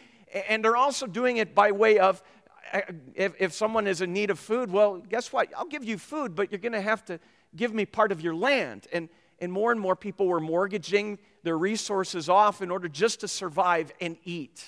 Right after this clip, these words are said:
A-, and they're doing this to one another. They're, they're forgetting in the Old Testament, God earlier had said, "Never do this to one another. Don't charge high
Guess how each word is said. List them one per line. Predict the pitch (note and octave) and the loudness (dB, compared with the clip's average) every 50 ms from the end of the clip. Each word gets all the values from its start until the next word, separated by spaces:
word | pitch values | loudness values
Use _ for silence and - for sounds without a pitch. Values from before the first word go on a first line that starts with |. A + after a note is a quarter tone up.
| - _ _ _ _ _ _ _ _ _ _ _ _ _ _ - | -20 _ _ _ _ _ _ _ _ _ _ _ _ _ _ -6
A-, | G3 G3 | -4 -2
and | G#3+ G#3+ | 0 2
they're | A3 | 2
doing | E3+ G#3+ D4 E4 D4+ C4+ | 2 2 2 0 4 4
this | B3 A3+ - | 4 4 4
to | - - | 0 -4
one | A3 G#3+ A#3+ A3+ G#3+ | -4 -2 -2 -2 -2
another. | G#3 B3 C#4+ B3 F3 D3 - | -2 -2 -2 -2 -4 -4 -4
They're, | E3 G3 G3 | -6 -6 -6
they're | - G3 F3+ | -6 -8 -10
forgetting | - - F3+ F3+ A3+ A3+ A3 E3 | -10 -10 -6 -4 -4 -4 -4 -4
in | D#3 | -4
the | E3 | -4
Old | F3+ D#3+ - | -4 -4 -6
Testament, | - G3 A#3+ - - G3 E3 D#3+ C#3+ - _ _ _ _ _ _ - | -8 -8 -8 -8 -10 -10 -8 -8 -10 -12 _ _ _ _ _ _ 2
God | F#3+ G3+ F#3+ E3+ E3+ - - | 4 4 4 2 0 -4 0
earlier | F#3 G3 G#3 G#3+ A3 G3+ F#3 F3 D#3+ | 2 4 4 4 4 2 2 2 0
had | E3+ D#3+ D3 | 0 -2 -2
said, | - - G3+ F#3 E3+ D#3 | -2 0 0 0 0 0
"Never | F3 F#3+ F#3 F#3+ F3+ | 0 0 0 0 -2
do | C#3 F3 F3+ | -2 -2 -2
this | E3 E3 D#3 - - | -2 -2 -6 -8 -10
to | - D#3+ | -8 -8
one | D3 D#3+ D3+ | -6 -6 -4
another. | C#3+ D3 D3 C#3 C3 | -4 -2 -2 -2 -4
Don't | C3 F3 G3 F#3+ | -4 -6 -6 -6
charge | - - - F3 E3 E3 - - | -8 -8 -4 -4 -2 -2 -2 -2
high | - F3 D#3+ | -2 -2 -2